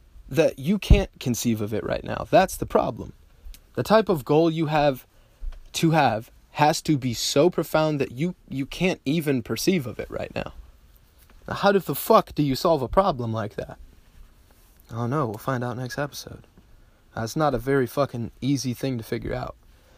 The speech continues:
What I'm noticing more and more is there's infinite opportunities. When I was younger,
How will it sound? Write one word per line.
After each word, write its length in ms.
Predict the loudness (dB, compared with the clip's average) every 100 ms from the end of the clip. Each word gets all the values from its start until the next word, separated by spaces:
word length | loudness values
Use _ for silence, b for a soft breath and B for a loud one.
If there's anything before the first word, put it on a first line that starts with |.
| b b 0
What 120 | 2
I'm 100 | 4
noticing 420 | 4 2 0 2
more 220 | 6 6
and 80 | 6
more 240 | 6 6
is 220 | 4 0 -8 b b -2
there's 180 | -2 2
infinite 420 | 2 4 2 2
opportunities. 840 | 0 -6 -4 -4 -4 -6 -8 -10 b b b
When 120 | -2 4
I 80 |
was 180 | 4 4
younger, 440 | 4 4 4 2